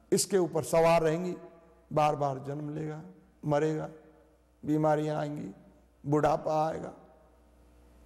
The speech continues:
तकलीफों से घिरा रहेगा, और ये मृत्यु संसार में जन्म लेगा, बार बार यहां पड़ा रहेगा। जैसे कोई चूसे हुए गन्ने की छोई को फेंक देता है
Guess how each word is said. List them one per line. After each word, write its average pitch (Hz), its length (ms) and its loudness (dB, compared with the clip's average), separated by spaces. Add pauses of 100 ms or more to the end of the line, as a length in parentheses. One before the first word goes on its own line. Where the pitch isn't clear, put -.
(2000)
तकलीफों 254 520 4
से 170 160 -2
घिरा 147 240 2
रहेगा, 151 480 -6 (580)
और 180 100 4
ये 196 60 6
मृत्यु 214 360 2
संसार 165 580 2
में 143 160 -6 (1040)
जन्म 180 320 2
लेगा, 220 300 2
बार 185 240 -2
बार 170 240 -12 (460)
यहां 160 180 2
पड़ा 180 260 2
रहेगा। 180 380 -6 (1400)
जैसे 190 280 2
कोई 185 180 2
चूसे 233 440 2
हुए 196 220 8
गन्ने 185 360 0
की 170 140 -6
छोई 196 340 2
को 165 120 -2
फेंक 202 300 -2
देता 175 320 4
है 170 140 2